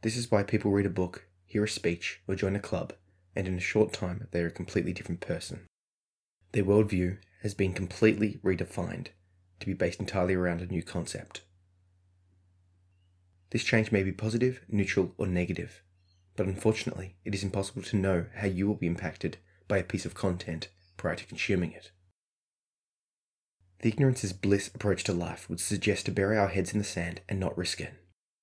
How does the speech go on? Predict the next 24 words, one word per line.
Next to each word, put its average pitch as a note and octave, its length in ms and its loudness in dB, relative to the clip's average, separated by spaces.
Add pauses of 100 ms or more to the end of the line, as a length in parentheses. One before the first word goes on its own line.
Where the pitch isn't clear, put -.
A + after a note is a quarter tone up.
(800)
However, G2 400 0 (180)
if - 120 -10
we G2+ 80 6
ever A2 120 4
want A2+ 140 2
to - 80 -2
make F#2+ 180 0
any G#2 160 2
kind G2 240 0
of - 60 -12
change F#2 360 0
in F2+ 140 -2
our E2+ 120 0
lives, - 440 -8 (580)
grow G#2 200 4
in G#2 80 6
any G#2+ 120 4
capacity, F2+ 640 -6 (120)
or F#2 60 -4
experience F2+ 440 0
anything G#2 320 2
novel G2 360 2
at A2 120 0
all, D#2 340 -2